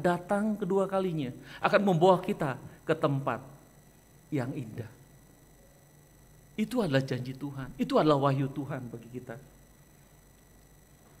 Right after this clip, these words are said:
Saudara, di sini Imam Eli akan dihukum karena dia tidak mendidik anak-anaknya.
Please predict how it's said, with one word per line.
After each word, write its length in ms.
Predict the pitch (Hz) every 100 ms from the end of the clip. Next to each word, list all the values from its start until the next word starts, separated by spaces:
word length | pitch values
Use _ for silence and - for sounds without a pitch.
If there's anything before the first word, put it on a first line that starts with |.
| - _ - - - - - - - _
Saudara, 480 | - 196 202 202 220 - - - - - - -
di 140 | 156
sini 320 | 156 160 170
Imam 240 | 170 147 143 147
Eli 400 | 139 147 165 170 - - - - - - - - - - - - - _ _ _ _ - - - - - -
akan 260 | 139 165 156
dihukum 480 | 151 175 - 170 135 - - - - - _ - - - - - - - - - _ - -
karena 480 | 143 139 139 156 151 156 - - -
dia 400 | 135 143 156 165
tidak 480 | 165 160 135 160 -
mendidik 480 | 151 139 151 165 -
anak-anaknya. 880 | 180 151 151 143 156 143 151 131